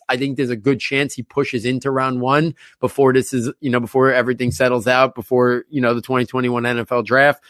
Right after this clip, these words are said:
But I did find it a little bit interesting that he wasn't in his first round, uh,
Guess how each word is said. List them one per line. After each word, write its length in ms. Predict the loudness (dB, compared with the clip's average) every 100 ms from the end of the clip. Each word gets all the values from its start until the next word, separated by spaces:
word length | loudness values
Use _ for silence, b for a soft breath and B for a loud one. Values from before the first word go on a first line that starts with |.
| B 0
But 100 | 2
I 40 |
did 180 | 2 2
find 220 | 2 2
it 40 |
a 60 | 2
little 160 | 2 2
bit 100 | 0
interesting 640 | -2 -6 -8 -6 -4 0
that 180 | -2 0
he 160 | -6
wasn't 440 | 0 0 0 -4 -4
in 240 | -2 -2
his 300 | 0 0 0
first 320 | -2 -2 -2
round, 360 | -2 0 0 -4 b b b 0
uh, 340 | 2 2